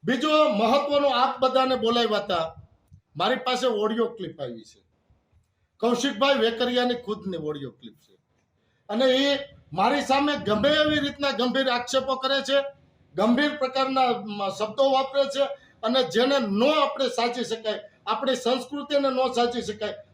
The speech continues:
આવા એલિગેટ સાથે એ ઊભા થઈ રહ્યા છે. એની અંદર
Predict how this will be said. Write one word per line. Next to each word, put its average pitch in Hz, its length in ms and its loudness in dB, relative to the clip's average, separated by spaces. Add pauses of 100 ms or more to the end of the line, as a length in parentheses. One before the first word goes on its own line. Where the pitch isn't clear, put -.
આવા 285 420 2
એલિગેટ 262 400 0
સાથે 240 360 0 (380)
એ 208 40 -4
ઊભા 208 380 0
થઈ 202 140 -2
રહ્યા 165 260 -2
છે. - 260 -12 (520)
એની 277 200 4
અંદર 302 480 4